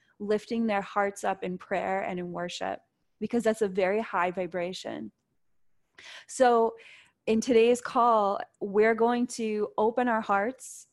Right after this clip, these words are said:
through, uh, reading, uh, passages from the Sophia Code. We're gonna open our hearts through prayer and meditation. Uh, we're going to be reminded of how protected and cared for we are. And we're going to be, um,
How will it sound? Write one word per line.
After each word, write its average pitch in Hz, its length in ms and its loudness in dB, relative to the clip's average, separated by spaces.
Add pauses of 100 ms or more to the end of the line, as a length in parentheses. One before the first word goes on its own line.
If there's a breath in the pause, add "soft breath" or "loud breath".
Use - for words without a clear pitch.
through, 208 540 -2
uh, 190 260 -2
reading, 226 460 -4 (640)
uh, 180 260 -4 (100)
passages 226 520 -6
from 226 100 -6
the 196 80 -6
Sophia 202 380 -6
Code. 226 320 -2
We're 202 80 -6
gonna 196 220 -4
open 214 280 -2
our 190 120 -4
hearts 196 340 -4
through 208 140 -8
prayer 196 260 -2
and 202 80 -6
meditation. 202 760 -6 (580 loud breath)
Uh, 185 180 -4
we're 208 140 -2
going 214 320 -2 (140)
to 208 220 -6
be 202 180 -8
reminded 196 640 0
of 185 140 -2
how 196 220 -2
protected 196 600 -4
and 185 160 -6
cared 196 280 -6
for 208 220 -4
we 190 160 -6
are. 190 400 -2 (640 loud breath)
And 220 140 0
we're 220 80 0
going 247 200 2
to 247 60 4
be, 233 460 0
um, 185 400 -4